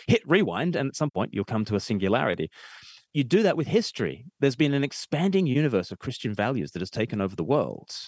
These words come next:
Hit rewind. And you find that there was a singularity. Something happened in the first century. There was a big bang. Do you have an explanation for how the victim became the victor? And Christians have a very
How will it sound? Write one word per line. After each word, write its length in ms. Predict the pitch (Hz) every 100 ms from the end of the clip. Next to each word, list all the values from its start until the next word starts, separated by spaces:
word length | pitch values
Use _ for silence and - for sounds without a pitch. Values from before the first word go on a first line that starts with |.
| - _ _ _ _
Hit 240 | - 208 -
rewind. 720 | 151 185 101 69 - - - - _ _ _ _ _ -
And 160 | 151
you 100 | 156
find 480 | 147 - 226 98 120 -
that 80 | 139
there 120 | 143
was 100 | 151
a 60 | 151
singularity. 680 | 175 165 151 175 226 107 76
Something 440 | - 190 226 190
happened 280 | 156 175 156
in 60 |
the 80 | 131
first 260 | - 139 -
century. 360 | 160 196 101
There 120 | 92 117
was 120 | 127
a 60 |
big 280 | 117 160 147
bang. 400 | 117 156 143 - _ _ _
Do 80 | 139
you 120 | 180
have 180 | 143 156
an 60 | 143
explanation 800 | 135 - 120 107 127 196 - 73
for 120 | 90
how 200 | 85 117
the 120 | 131
victim 400 | 107 131 - 113
became 380 | 107 - 107 104
the 100 | 101
victor? 340 | 107 190 - - - _ _ - - - _ _
And 140 | 143
Christians 340 | - 226 165 135
have 220 | - 131
a 60 | 135
very 400 | 107 135 156